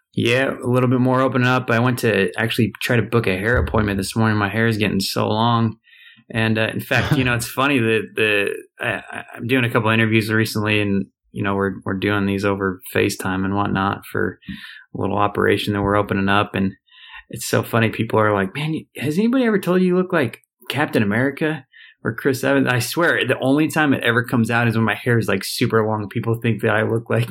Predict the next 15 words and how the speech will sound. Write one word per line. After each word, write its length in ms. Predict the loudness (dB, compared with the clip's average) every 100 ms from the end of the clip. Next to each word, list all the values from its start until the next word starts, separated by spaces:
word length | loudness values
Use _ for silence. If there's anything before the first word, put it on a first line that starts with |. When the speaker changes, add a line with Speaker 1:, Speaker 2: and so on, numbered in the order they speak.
| -8
Speaker 1:
<laughs> 100 | -4
Chris 260 | -2 0 2
Evans. 400 | 2 2 -2 -2
But 280 | 0 0 -4 -16 -8 -4
anyway, 220 | 0 0
I 80 | 0
got 200 | 0 0
on 140 | 0
there 100 | 0
to 100 | 0
get 160 | 0 0
a 60 |
haircut 400 | 0 -2 -2 -4
this 180 | -4 -2
morning, 440 | 0 2 2 0